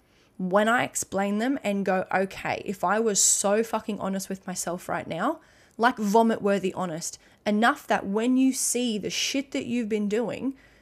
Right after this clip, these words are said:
it almost makes you sick." You're like, "Why have I done that?" Okay, you've gotta start getting sick of your own shit sometimes to start seeing change and to get over change. Okay, so six steps. The first one is take responsibility for one's actions.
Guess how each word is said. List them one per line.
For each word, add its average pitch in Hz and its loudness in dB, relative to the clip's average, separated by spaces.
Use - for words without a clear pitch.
it 214 0
almost 226 0
makes 214 -6
you 196 -4
sick." - -6
You're 240 -8
like, 214 -8
"Why 240 -8
have 233 -10
I - -12
done 220 -6
that?" 190 -10
Okay, 247 -2
you've 226 -2
gotta 240 4
start - -2
getting 202 -4
sick - 0
of 208 -2
your 202 0
own 190 -4
shit - -6
sometimes - -8
to 208 -6
start - -2
seeing 190 -4
change 185 -6
and 190 -4
to 190 -10
get - -4
over 185 -4
change. - -10
Okay, - 0
so - -2
six 294 0
steps. - 2
The 190 -4
first 277 2
one 220 2
is 208 -2
take 220 0
responsibility 202 0
for 185 -2
one's 180 0
actions. - -6